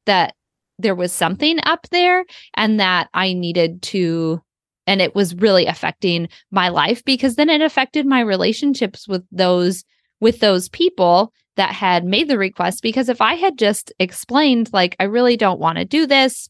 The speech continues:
Um, I don't even need to give a reason, but, like, no, actually, I don't think that that's something that I want to do." Um, instead, I did it, was really resentful, and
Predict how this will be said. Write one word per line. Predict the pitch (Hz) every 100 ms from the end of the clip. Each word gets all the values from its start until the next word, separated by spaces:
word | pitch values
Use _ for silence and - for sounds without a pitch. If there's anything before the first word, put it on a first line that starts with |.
| -
Um, | 190 180 165 165
I | - 294
don't | 381
even | 320 240
need | 208 196
to | 175
give | 175
a | 170
reason, | 170 269 220 190
but, | 190 175 175
like, | 196 190 _ _ -
no, | 294 359 349 330
actually, | 269 269 - 294 269 -
I |
don't | 220 214 226
think | 226
that | 190
that's | 190 175 - - - _ _
something | - 220 220
that | 196
I | 175
want | 175 170 -
to |
do." | 220 302 233 208 _ _ _ _ -
Um, | 214 196
instead, | - 202 - 262 233 190
I | - 185
did | 226 190
it, | 170 165 -
was | 196 196
really | 208 220 202
resentful, | 185 180 165 - - 175 170 170 -
and | 180 170 165 160 165